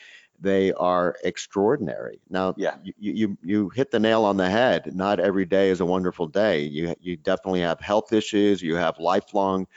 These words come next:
Speaker 1: issues. We're trying to, you know, make a determination as to where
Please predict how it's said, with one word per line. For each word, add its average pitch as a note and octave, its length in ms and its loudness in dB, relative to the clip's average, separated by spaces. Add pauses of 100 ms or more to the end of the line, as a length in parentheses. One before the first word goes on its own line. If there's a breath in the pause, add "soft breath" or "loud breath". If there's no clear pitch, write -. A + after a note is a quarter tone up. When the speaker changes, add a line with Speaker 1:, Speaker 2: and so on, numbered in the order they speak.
(320 loud breath)
Speaker 1:
issues. F#2 520 -2
We're E2+ 100 -6
trying F2 320 -4
to, D2+ 120 -18 (180)
you F2 120 -8
know, C2 240 -8
make F2+ 340 -4
a E2+ 120 0
determination F2 800 -2
as E2 180 -2
to E2 140 -4
where E2+ 520 0